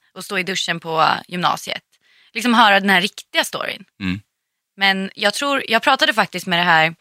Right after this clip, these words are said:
Speaker 1: med en kompis, en killkompis. Och han sa, "Ja, men jag tror inte att... Eh", och så berättade han att han ty-, tyckte att det var jobbigt med, med duschen i, i, på gymnasiet, eller på, på högstadiet och så här.
Speaker 2: Mm.
Speaker 1: Men han sa, "Men jag tror inte det är så längre."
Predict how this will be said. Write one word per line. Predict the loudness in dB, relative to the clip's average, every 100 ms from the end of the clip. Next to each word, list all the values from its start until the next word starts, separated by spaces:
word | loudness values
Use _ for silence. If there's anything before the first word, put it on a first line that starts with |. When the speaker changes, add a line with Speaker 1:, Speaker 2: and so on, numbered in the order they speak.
| -2
Speaker 1:
med | 0
en |
kompis, | 2 2 2 -4 -6
en | -6
killkompis. | -4 -2 -2 -2 -4 -8 _ _ -6
Och | -4 -4 _ _ -20 -20 _ _ _ _
han | 0
sa, | 4
"Ja, | 4
men | 4
jag | 4
tror | 2 -2 -2
inte | 0 0
att... | 0 _ 0
Eh", | 4 4 2 -6 _ _ _ _
och | -4
så | 0
berättade | 0 2 4
han | 4
att | 0
han | -4
ty-, | -8 -14
tyckte | -16 -12
att | -4
det | -2
var |
jobbigt | 0 0 -2 -6 -6
med, | -2 2 2 2 _ _ _ -4
med | 0
duschen | 0 -2 -4 -4
i, | -6 -6 -8
i, |
på | -12 -10
gymnasiet, | -4 2 2 2 -2 0
eller | 0
på, | 0 4 6 4
på | 4
högstadiet | 0 2 2 2 0 -6
och |
så | -2
här. | 0 0 -4 -14
Speaker 2:
Mm. | -6
Speaker 1:
Men | -2
han | 0
sa, | 4 6 6 2 _ _ _
"Men | 0
jag | 2
tror | 0
inte | 0
det | 0
är | 0
så | -2
längre." | -2 -2 -2 -4